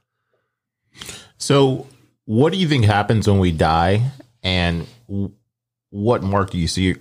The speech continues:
I'm not, I'm sorry, not mark. Um, who would you like to give flowers to, like, appreciation to? 'Cause there's this whole thing where they talk about how, like, we don't say enough nice stuff about people while they're around.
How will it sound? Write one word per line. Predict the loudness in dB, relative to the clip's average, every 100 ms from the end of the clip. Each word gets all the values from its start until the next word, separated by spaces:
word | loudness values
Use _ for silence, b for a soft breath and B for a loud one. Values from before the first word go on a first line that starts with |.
| -2
I'm | 2
not, | 2 2 0
I'm | 0
sorry, | 0 0
not | 0 -2
mark. | -4 -4 -2
Um, | -2 0 -2 -6 B B B B _
who | 0 2
would | 2 2
you |
like | 0
to | 0
give | -4
flowers | 0 -2 -2 -4
to, | -8
like, | -10
appreciation | -10 -8 -8 -6 -12 -10 -14
to? | -16 -20 _ _ _ _ _ _
'Cause | -2
there's | 0 2
this | 2
whole | 2 2
thing | 2 0
where | 2
they | 2
talk | 2 0 0
about | 0 0
how, | 0
like, | -2 -4 -2
we | -2
don't | -2
say | 0 0
enough | 2 0 0 -2
nice | -2 -2
stuff | -4 -2
about | -2 -2
people | -4 -2 0
while | 0 0
they're | 0 0
around. | 0 -2 -4 -6